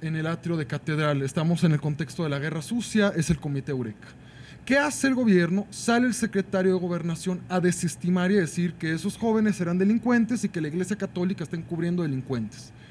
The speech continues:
¿Por qué? Porque la Iglesia Católica, eh, ya perdió los privilegios que la revolución le arrebató. Hay una contranarrativa que está desestimando el espacio en el que se está llevando el performance, la protesta, la huelga de hambre, y también que está contaminando a los actores.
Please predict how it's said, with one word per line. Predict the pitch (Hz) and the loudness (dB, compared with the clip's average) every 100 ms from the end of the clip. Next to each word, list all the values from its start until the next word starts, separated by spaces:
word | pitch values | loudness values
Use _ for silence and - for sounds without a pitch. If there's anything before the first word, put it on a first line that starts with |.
| - - - | -20 -20 -4
¿Por | 202 196 | 0 2
qué? | 214 | 0
Porque | 180 - 185 | -2 -2 0
la | 156 | 2
Iglesia | 185 175 196 | 0 0 -2
Católica, | 190 - 196 196 196 202 - - - - | -2 0 2 2 0 -4 -4 -16 -18 -8
eh, | 156 160 | -6 -2
ya | 170 190 | -2 0
perdió | 202 185 202 | 2 6 6
los | 196 - | 4 0
privilegios | 160 151 165 175 170 185 | -2 2 2 2 0 -4
que | - | -2
la | 147 | -4
revolución | 143 143 143 131 170 165 | -2 -4 -6 -4 -4 -2
le | |
arrebató. | 151 156 156 - 185 - - - - - | -2 -2 -2 0 -2 -4 -18 -20 -20 -2
Hay | 202 226 | 4 6
una | 233 214 | 4 2
contranarrativa | 226 262 247 220 180 165 165 185 180 180 | 0 0 2 2 2 0 -2 -2 -2 -2
que | 156 | -8
está | - 175 | -6 -4
desestimando | 170 160 - 160 156 139 | -4 -6 -6 -6 -4 -2
el | 131 | -2
espacio | - - 214 226 220 214 | -4 -2 0 0 0 0
en | 170 | 0
el | |
que | 131 | -4
se | 139 | -8
está | 135 160 | -6 -2
llevando | 165 151 147 | -2 -2 -2
el | 131 | -4
performance, | 135 127 170 131 160 226 - | -4 -4 -4 -4 -6 -10 -10
la | 117 | -10
protesta, | - 120 139 131 123 127 | -8 -8 -6 -6 -4 -2
la | 120 | 0
huelga | 135 139 | 0 0
de | 180 | 0
hambre, | 151 139 175 - - - | 0 -2 -6 -10 -16 -2
y | 226 254 | 0 2
también | - 262 196 196 | 2 4 6 4
que | 220 | 0
está | 196 156 | -4 -6
contaminando | 196 185 156 147 143 147 | -6 -6 -6 -4 -4 -4
a | 143 | -4
los | 123 135 | -4 -8
actores. | - 170 127 - - | -8 -6 -6 -10 -16